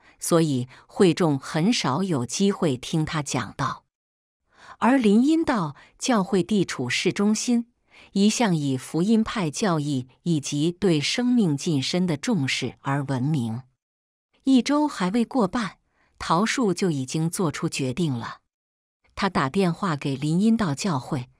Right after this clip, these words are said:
告诉他们自己接受邀请，愿意担任该教会的讲道牧师，在那里工作几个月。桃树仍然希望搬去纽约，因为宣道生活的办公室在那里。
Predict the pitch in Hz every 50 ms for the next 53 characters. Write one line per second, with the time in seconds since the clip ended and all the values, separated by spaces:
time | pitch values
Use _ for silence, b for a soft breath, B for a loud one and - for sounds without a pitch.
0 | B B B B B B B - 269 226 196 - - 160 - 180 175 170 170 151
1 | 135 B B B B B B - 330 294 240 - - 139 127 - - 190 196 202
2 | - 180 147 151 233 240 254 254 - - - 123 110 120 - _ _ B B B
3 | B B B - 269 285 262 240 226 208 190 - 285 285 285 285 262 208 190 -
4 | 240 240 233 - 302 269 220 190 - 233 202 175 151 143 - - 151 120 110 110
5 | - 175 180 190 233 254 202 139 - - - 208 208 208 _ B B B B B
6 | B B - - 190 170 170 165 151 139 139 127 120 - - 185 180 180 180 196
7 | 160 135 - - 123 123 - - 139 160 214 190 151 - - _ _ _ _ _
8 | _ _ _ _ _ _ _ _ _ _ _ _ _ _ _ _ _ - - -
9 | 180 214 240 - - 254 214 175 147 156 175 175 226 247 220 165 160 170 - -
10 | 196 170 175 147 135 135 131 - 196 185 190 190 - 180 143 131 127 120 117 117
11 | 123 160 175 180 175 - _ B B B B B B B - 214 196 185 180 160
12 | - - - 185 175 185 190 151 143 - - 180 180 180 - - 139 139 143 139
13 | - 180 151 143 135 175 180 180 175 - - 147 - 147 131 123 135 135 123 117
14 | 107 104 - -